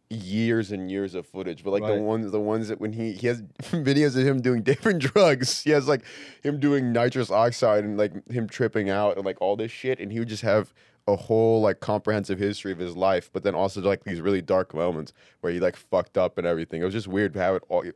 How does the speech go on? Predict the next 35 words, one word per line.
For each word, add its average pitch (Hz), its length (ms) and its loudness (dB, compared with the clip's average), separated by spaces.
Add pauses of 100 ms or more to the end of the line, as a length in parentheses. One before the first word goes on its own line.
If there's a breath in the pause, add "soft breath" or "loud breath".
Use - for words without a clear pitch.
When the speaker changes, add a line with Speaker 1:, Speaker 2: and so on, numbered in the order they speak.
(180)
Speaker 1:
all 170 240 6
completely 143 400 0
documented, 110 600 0
which 90 140 -14
was 90 80 -14
just 87 180 -14
nuts. 92 380 -8
Speaker 2:
Right. 101 220 -6
Speaker 1:
And 101 100 -8
he's 104 100 -2
had 95 200 -4 (100)
hours 101 320 2
and 90 100 -4
hours 90 260 -2
of 80 80 -12
footage. 87 380 -6 (520 soft breath)
But 113 220 -4
yeah, 107 100 -6
Steve-O's, 175 360 -2
like, 240 80 -2
a 120 80 2
really 113 240 2
entertaining 85 540 -6
guy. 80 220 0
There's 85 120 -6
something 95 280 -6
about 76 300 -4
Steve-O, 71 340 -14
like, 69 180 -14
he 80 160 -14 (400 soft breath)
Speaker 2:
I 123 60 -2
also 170 240 -2
feel 190 180 -4
like 143 180 0
him, 117 400 -2